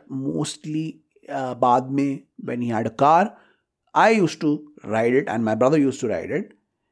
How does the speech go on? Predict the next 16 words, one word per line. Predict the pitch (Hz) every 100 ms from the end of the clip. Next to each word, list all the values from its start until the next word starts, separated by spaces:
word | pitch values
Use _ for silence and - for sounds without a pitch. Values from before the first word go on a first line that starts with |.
| _ 113
when, | 117 113 110 113
uh, | 107
we | 107
got | 113 120
our | 107 107
license। | 107 - 220 - _ _ _ _ _ _ _
और | 170 214 185
इसको | 190 - 208
चलाने | 185 180 214
में | 208 233 -
बहुत | 143 175 208
मज़ा | 143 131 127 139 147
आने | 131 113
लगा | 98 113
हमें। | 101 113 - - _ _ _ _ 120
We | 135